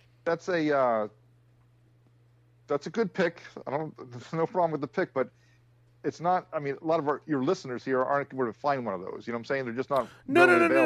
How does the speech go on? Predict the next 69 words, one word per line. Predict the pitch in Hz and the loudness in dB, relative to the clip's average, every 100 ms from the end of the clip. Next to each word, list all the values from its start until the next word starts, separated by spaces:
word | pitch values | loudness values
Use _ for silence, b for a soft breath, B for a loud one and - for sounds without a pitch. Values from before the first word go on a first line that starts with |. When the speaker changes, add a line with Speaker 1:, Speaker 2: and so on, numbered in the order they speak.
| 294 | 8
Speaker 1:
available. | 247 | 8
Speaker 2:
That, | 254 | 6
I'm | 254 | 4
just, | 302 269 196 | 4 2 2
here's | 208 302 240 | 2 2 0
the | |
Speaker 1:
Yeah. | 247 | 2
Speaker 2:
deal. | 254 190 | 4 4
It | 220 | 2
doesn't | 233 214 | 0 0
matter | 220 | 2
whether | 208 | 0
you | 190 | 0
can | 147 | -2
find | - 208 170 | 0 2 2
it. | |
I | |
mean, | 180 b - | 0 b -4
I | |
mean, | 240 160 | -2 -2
if | 185 202 170 | -2 -2 -2
you | 170 | -2
live | 196 226 | 0 2
here | 226 | 2
in | 180 | 2
Dallas, | 156 214 226 160 | 2 4 4 2
they | - 196 | 0 0
can't | 226 202 | 2 0
even | 170 | 2
find | 202 190 226 | 2 2 2
Speaker 1:
Cool | 226 | 2
Speaker 2:
your | |
Speaker 1:
bike. | 160 | 4
Speaker 2:
bike | 135 113 - | 4 2 -2
unless | 139 165 - | 0 0 0
they're | 170 | -2
gonna | 170 | 0
go | 151 | 0
buy | 127 151 226 | 2 4 4
Speaker 1:
Yeah. | |
Speaker 2:
one. | 143 147 262 247 - - - - | 2 0 0 -2 -6 -10 -2 0
<laughs> | 339 - 392 - | 0 2 0 2
Speaker 1:
I've | 233 | 0
seen | - 285 277 185 | 0 0 2 2
one, | 156 151 | 2 2
but | 170 | 0
I've | 160 | 2
never | 196 | 2
ridden | 151 190 127 | 2 0 -2
one. | 98 104 113 - | -4 -4 -6 -8
I've | 131 123 | -8 -4
been, | 160 143 | -4 -2
I've | 151 123 _ - _ | -4 -4 _ -20 _
been | 170 143 131 | -6 -4 0
run | 160 156 | 0 0
with | 143 - _ - | -4 -8 _ -8
one | 151 147 | -4 -4
twice, | - 190 160 - - - 127 | -2 0 0 -2 -14 -18 -10
but, | 135 151 | -2 0
and | 160 | 2
I | |
know | 180 180 | 2 2
it's | 156 | 0
a | |
great | 117 160 123 | -2 0 0
bike. | 165 127 - - - | 0 -2 -4 -16 -8
Um, | 113 104 98 - b b b b b - | -6 -6 -10 -20 b b b b b -2
you | 170 | -2
know, | 160 | -2